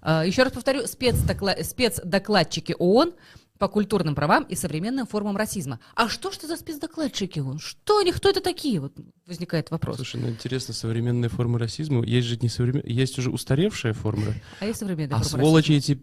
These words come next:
Speaker 2: эти ф-, ф-, всё
Speaker 1: Так вот,
Speaker 2: изобретают
Speaker 1: это
Speaker 2: люди, всё изобретают какие-то формы новые. Ну,
Speaker 1: Вот
Speaker 2: ну.
Speaker 1: эти вот люди, это независимые эксперты, которые назначаются Советом оон по правам человека,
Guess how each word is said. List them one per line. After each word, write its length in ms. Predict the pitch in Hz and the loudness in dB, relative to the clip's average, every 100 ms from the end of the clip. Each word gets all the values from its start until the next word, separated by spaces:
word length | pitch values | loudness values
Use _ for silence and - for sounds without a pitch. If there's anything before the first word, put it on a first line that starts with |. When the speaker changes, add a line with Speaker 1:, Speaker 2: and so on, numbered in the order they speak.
| - | -6
Speaker 2:
эти 0 | |
ф-, 240 | - - - | -8 -8 -6
ф-, 260 | - - | -10 -8
всё 180 | - 139 | -2 2
Speaker 1:
Так 100 | 143 | 2
вот, 80 | 240 | 4
Speaker 2:
изобретают 420 | 170 143 147 147 | 2 4 6 8
Speaker 1:
это 80 | 147 | 8
Speaker 2:
люди, 320 | 151 139 127 - - - | 8 8 4 0 -14 0
всё 160 | 156 | 4
изобретают 500 | 151 139 139 143 147 | 6 6 4 4 2
какие-то 220 | - 143 | -2 -12
формы 340 | - 139 120 117 | -10 -8 -8 -6
новые. 260 | 110 104 | -8 -8
Ну, 60 | 110 | -4
Speaker 1:
Вот 120 | 240 | -2
Speaker 2:
ну. 40 | 320 | 0
Speaker 1:
эти 120 | 320 | -2
вот 180 | 269 269 | -4 -2
люди, 280 | 214 202 233 | -2 -2 -2
это 360 | 226 - 233 | -2 0 0
независимые 680 | 220 233 247 254 220 180 165 | 0 0 0 0 -2 0 0
эксперты, 540 | 160 - 220 294 - 147 | -2 0 2 2 2 2
которые 420 | 160 202 202 185 | 2 4 4 4
назначаются 600 | 170 175 - 185 151 151 | 4 2 4 4 4 0
Советом 420 | - 170 170 151 | -4 -6 -6 -8
оон 240 | - 165 147 | -6 -6 -6
по 80 | 143 | -4
правам 280 | 151 139 | 0 0
человека, 540 | 143 151 160 277 - | -2 -8 -6 -8 -10